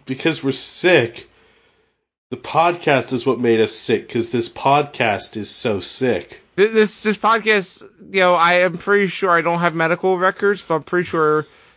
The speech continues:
Speaker 2: the majority of people who listen to this podcast do, in fact, get sick. <laughs> So if, if you're listening, please c-, consult your doctor at the earliest convenience. Thank you. <coughs>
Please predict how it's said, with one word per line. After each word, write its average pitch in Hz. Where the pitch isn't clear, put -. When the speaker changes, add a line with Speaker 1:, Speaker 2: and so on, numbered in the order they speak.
Speaker 2:
the 156
majority 160
of 139
people 156
who 147
listen 147
to 139
this 131
podcast 135
do, 143
in 123
fact, 123
get 120
sick. -
<laughs> -
So 151
if, 185
if 202
you're 233
listening, 208
please 185
c-, 202
consult 180
your 175
doctor 143
at 143
the 147
earliest 147
convenience. 131
Thank 123
you. -
<coughs> 175